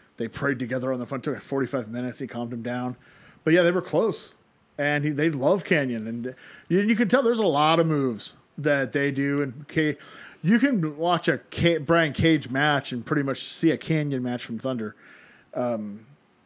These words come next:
he's the one that strikes you the most. It's like, wow, he was really a <laughs> Canyon fan. Um,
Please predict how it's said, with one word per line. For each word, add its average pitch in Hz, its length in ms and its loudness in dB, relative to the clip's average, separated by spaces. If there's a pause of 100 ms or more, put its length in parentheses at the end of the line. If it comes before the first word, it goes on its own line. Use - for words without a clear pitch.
(520)
he's 180 240 2
the 175 60 4
one 160 200 2
that 127 100 -4
strikes 147 280 -2
you 143 60 -4
the 117 80 -6
most. 127 200 -4
It's 113 80 -10
like, 107 120 -10
wow, 120 140 -4
he 123 80 -4
was 110 180 -8
really 113 380 -6
a 110 40 -6
<laughs> - 0 -
Canyon 156 440 -2
fan. 131 340 -2 (800)
Um, 139 460 0